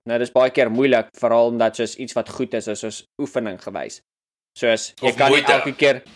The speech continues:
Speaker 1: elke keer wat jy lus is vir 'n guai gaan fucking draf nie. Jy gaan fuck wees. Maar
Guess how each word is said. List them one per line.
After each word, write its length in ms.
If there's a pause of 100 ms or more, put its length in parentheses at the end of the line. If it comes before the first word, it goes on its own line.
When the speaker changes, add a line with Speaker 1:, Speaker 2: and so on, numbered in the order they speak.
(200)
Speaker 1:
elke 240
keer 120
wat 120
jy 80
lus 220
is 100
vir 140
'n 80
guai 260
gaan 160
fucking 320
draf 380
nie. 280
Jy 80
gaan 120
fuck 260 (100)
wees. 280 (1700)
Maar 400